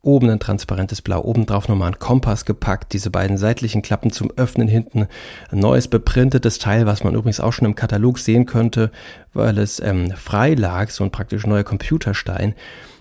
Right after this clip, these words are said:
Und sowas hat mich als Kind immer extrem gecatcht. Ich habe in den Katalogen halt geschaut, was gibt's für neue Teile, gibt's vielleicht auch ein paar neue bedruckte Teile, Computer, die fand ich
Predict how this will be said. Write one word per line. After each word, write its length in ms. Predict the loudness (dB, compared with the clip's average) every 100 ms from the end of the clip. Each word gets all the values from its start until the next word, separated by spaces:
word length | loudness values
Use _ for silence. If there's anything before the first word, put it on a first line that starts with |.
| -14
Und 80 | -4
sowas 220 | 2 4
hat 140 | 2 0
mich 100 | -2
als 160 | -2
Kind 220 | 2 2
immer 180 | 2 -4
extrem 580 | -6 -10 -4 0 2 2
gecatcht. 600 | -2 -6 -8 -6 -8 -8
Ich 100 | -4
habe 140 | -2
in 60 | -2
den 80 | -2
Katalogen 420 | -2 0 0 0
halt 160 | -2 -4
geschaut, 420 | -4 0 0 0
was 140 | -2
gibt's 180 | -2 -4
für 140 | -2
neue 200 | 0 0
Teile, 360 | -2 -2 0 0
gibt's 180 | -2 -4
vielleicht 300 | -4 -4 -2
auch 80 | -4
ein 80 |
paar 100 | -2
neue 320 | -2 0 0 0
bedruckte 460 | -2 -2 -2 -8
Teile, 400 | -6 -2 0 -2
Computer, 480 | -2 -6 -2 0 0
die 80 | -2
fand 240 | 0 0
ich 160 | -2